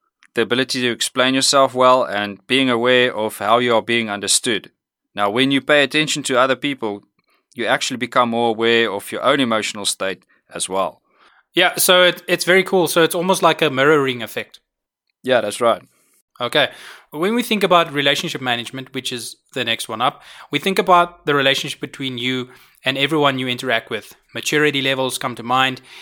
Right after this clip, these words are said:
Speaker 2: being able to use insight, mutuality, and emotional regulation when you are interacting with those people. So at work, this might affect your ability to influence people, how you work with them in a team, and even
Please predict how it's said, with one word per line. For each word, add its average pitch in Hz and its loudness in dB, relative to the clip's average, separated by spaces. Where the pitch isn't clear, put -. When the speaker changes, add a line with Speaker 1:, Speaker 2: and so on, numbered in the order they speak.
Speaker 2:
being 151 -2
able 156 0
to - -10
use 135 -4
insight, 135 0
mutuality, 135 -4
and 123 0
emotional 131 -4
regulation 127 -4
when 143 -2
you 143 -2
are 135 0
interacting 139 -6
with 156 -4
those 151 0
people. 113 -10
So 139 0
at 131 -4
work, 160 2
this 165 -2
might 165 2
affect 147 -2
your 135 -2
ability 139 0
to 131 -8
influence 160 -6
people, 185 -4
how 135 2
you 127 0
work 147 -2
with 156 -4
them 139 -4
in 120 -6
a 110 -8
team, 180 -4
and 156 -4
even 165 -4